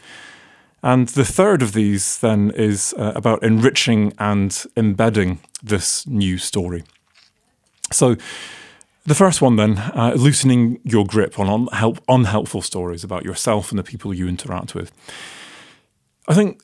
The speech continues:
the, the problem with unhelpful stories is that we usually have constructed them for a good reason.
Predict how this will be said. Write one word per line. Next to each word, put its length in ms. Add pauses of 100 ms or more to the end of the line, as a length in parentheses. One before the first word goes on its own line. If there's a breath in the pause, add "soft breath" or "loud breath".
the, 220
the 220
problem 540
with 180
unhelpful 520
stories 480 (120)
is 340 (680)
that 360
we 420
usually 680
have 200
constructed 840
them 240
for 540 (220)
a 60
good 180
reason. 400